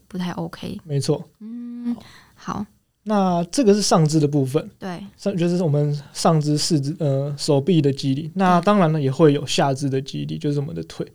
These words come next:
Speaker 1: 对。
Speaker 2: 那下肢肌力怎么测呢？其实很简单，我们就会请长辈啊，
Speaker 1: 嗯。
Speaker 2: 在椅子上起立坐下五次。
Speaker 1: 哦，我懂。因为其实老人家对于起立坐下会有一点点吃力耶，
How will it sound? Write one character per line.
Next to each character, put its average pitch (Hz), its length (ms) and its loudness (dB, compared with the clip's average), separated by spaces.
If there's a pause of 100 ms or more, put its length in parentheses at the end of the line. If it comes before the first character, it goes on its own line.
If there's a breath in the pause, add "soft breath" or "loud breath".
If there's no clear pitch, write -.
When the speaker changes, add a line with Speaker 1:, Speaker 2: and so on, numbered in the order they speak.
(140)
Speaker 1:
对。 185 220 -8 (180)
Speaker 2:
那 170 240 0
下 220 160 4
肢 202 140 0
肌 202 100 0
力 202 140 2
怎 170 100 0
么 127 80 -2
测 156 240 4
呢？ 135 100 0
其 147 200 -2
实 143 80 2
很 143 120 2
简 156 240 -4
单， 156 240 -8 (340)
我 147 100 -6
们 147 160 2
就 180 160 2
会 175 200 4
请 165 680 -6
长 131 240 -4
辈 156 160 4
啊， 143 140 -2
Speaker 1:
嗯。 151 100 -8
Speaker 2:
在 147 340 2 (200)
椅 147 120 -10
子 151 120 2
上 180 180 0 (140)
起 - 240 -2
立 165 160 2
坐 156 200 4
下 147 200 -2
五 139 140 -8
次。 - 340 -4 (200)
Speaker 1:
哦， 254 720 -2
我 208 100 -2
懂。 208 180 -4
因 330 100 -2
为 381 100 2
其 208 140 -2
实 196 100 -2
老 185 160 0
人 165 100 -2
家 190 140 -2
对 220 160 -2
于 190 60 0
起 - 160 -6
立 175 80 -2
坐 196 160 -4
下 196 160 -4
会 214 260 -6
有 165 100 -4
一 202 80 0
点 214 140 0
点 214 140 0
吃 190 400 -2
力 196 160 -6
耶， - 260 -14